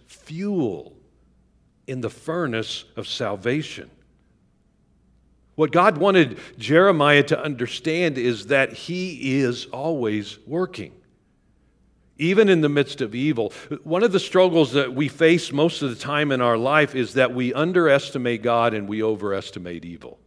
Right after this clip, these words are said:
because we get overwhelmed by the evil that we see in our lives sometimes, right?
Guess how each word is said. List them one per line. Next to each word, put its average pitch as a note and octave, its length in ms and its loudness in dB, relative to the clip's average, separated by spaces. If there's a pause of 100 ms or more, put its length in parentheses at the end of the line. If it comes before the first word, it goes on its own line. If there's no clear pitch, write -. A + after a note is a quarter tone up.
(840)
because A#2 240 -4
we C#3 120 -4
get C3+ 120 4
overwhelmed C#3 540 2
by G#2+ 140 2
the G2+ 100 -2
evil G#2+ 320 -4
that F#2 140 -4
we G#2+ 100 -8
see A#2 240 -8
in G#2 100 -6
our F#2+ 120 -6
lives F#2 280 -2
sometimes, E2+ 540 -12
right? A#2 240 2